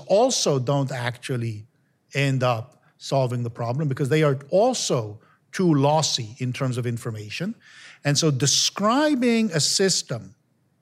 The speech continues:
that is actually sufficiently complex to capture the most important feedbacks and sufficiently simple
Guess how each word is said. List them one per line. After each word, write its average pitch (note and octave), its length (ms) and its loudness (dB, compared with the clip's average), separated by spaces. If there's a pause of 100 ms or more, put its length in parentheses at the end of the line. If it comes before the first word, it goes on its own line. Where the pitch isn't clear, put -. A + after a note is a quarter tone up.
(240)
that D3 120 2
is C#3 100 2
actually D#3+ 360 0
sufficiently G#3+ 880 -2
complex D#3 580 -2
to C#3+ 120 -8
capture D3 420 -4
the C3 100 -2
most B2 260 -4
important C3+ 480 -4
feedbacks C3 680 -8 (720)
and B2 120 -4
sufficiently F#3+ 580 -2
simple D#3 800 0